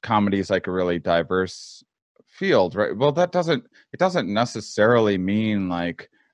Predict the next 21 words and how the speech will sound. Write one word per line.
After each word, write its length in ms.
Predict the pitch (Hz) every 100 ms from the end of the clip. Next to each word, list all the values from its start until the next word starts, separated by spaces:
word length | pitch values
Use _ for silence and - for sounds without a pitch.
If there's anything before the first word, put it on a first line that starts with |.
| -
race 560 | 90 107 107 101 92
or 160 | 98 92
gender 640 | 80 104 104 98 95 95
or 60 | 95
sexuality 800 | - 104 - 101 117 123 110 101
or 100 | 98
whatever. 400 | 98 101 104 120
It's 220 | 107 -
like, 360 | 110 104 101 - _ _ _ _
comedy 320 | - 127 131 127
also, 560 | 127 - 127 120 120
like, 260 | - 120 117
one 180 | 120 123
of 40 |
my 180 | 120 120
favorite 420 | 113 120 110 117
acts 320 | 107 117 - -
that 140 | 113
I 100 | 110
saw 240 | - 120
recently, 840 | 117 117 117 120 98 113 113 113